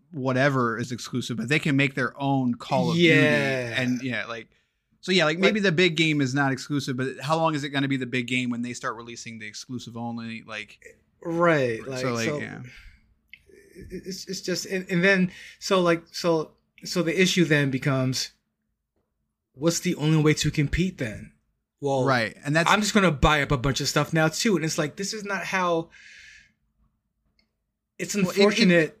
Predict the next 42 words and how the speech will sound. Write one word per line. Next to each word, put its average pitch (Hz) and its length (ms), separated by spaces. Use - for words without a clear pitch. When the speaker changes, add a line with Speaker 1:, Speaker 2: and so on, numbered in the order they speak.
Speaker 1:
even, 226 220
even 262 100
Speaker 2:
that 220 80
Speaker 1:
Sony's 254 340
doing 160 260
Speaker 2:
Microsoft 120 40
Speaker 1:
it 117 100
though. 110 240
Like, 120 180
S-, - 100
Sony 220 300
bought 220 220
Speaker 2:
Yeah. 156 80
Speaker 1:
Bungie, 190 300
and 156 100
they 156 60
specifically 185 540
said 170 200
that 160 100
they're 151 120
doing 143 240
multi-platform 135 720
stuff, - 600
and 147 140
that's 285 200
where, 294 240
like, 208 240
that's 190 320
where 240 140
I 190 100
draw 180 200
the 156 100
line. 185 280
I'm 151 80
just 151 160
like, 170 120
then 185 100
why 196 140
are 320 100
you 262 100
buying 208 380
them? 117 180